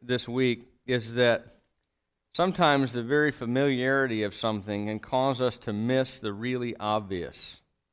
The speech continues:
You ever done that? Uh, my wife calls it testosterone poisoning.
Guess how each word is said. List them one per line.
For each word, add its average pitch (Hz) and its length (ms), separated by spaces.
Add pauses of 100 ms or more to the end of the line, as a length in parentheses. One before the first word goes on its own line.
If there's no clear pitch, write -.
(560)
You 135 60
ever 131 100
done 120 240
that? 120 280 (1500)
Uh, 110 120
my 123 180
wife 123 340
calls 117 240
it 110 120
testosterone 131 800
poisoning. 127 520